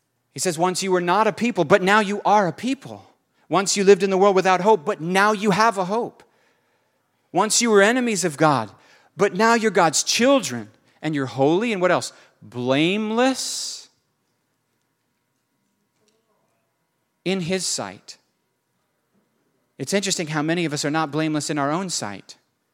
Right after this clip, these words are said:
Because we haven't let the Lord deal with it. And without a single fault as we stand before him.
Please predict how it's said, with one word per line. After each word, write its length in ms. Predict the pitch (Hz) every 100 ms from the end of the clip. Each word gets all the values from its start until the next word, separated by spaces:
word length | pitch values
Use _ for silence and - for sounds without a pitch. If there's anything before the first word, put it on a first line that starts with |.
| _ _ _ _ _
Because 200 | 127 147
we 80 | 139
haven't 180 | 156 147
let 120 | 147
the 60 | 147
Lord 180 | 143 127
deal 200 | 165 175
with 200 | 120 87
it. 240 | 95 _ _ _ _ _ _ _ _ _ _ _ _ _ _ _ _ _ _ _ _ _ _ _ _ _ _ _ _ _ _ _ _ _ _ _ _ _ _ _ _ _ _ _ -
And 100 | 135
without 240 | 127 135 120
a 40 |
single 600 | - - 180 185 143 117
fault 480 | - 104 92 - - _
as 120 | 123 107
we 100 | 110
stand 380 | - 120 113
before 280 | 104 - 107
him. 200 | 92 90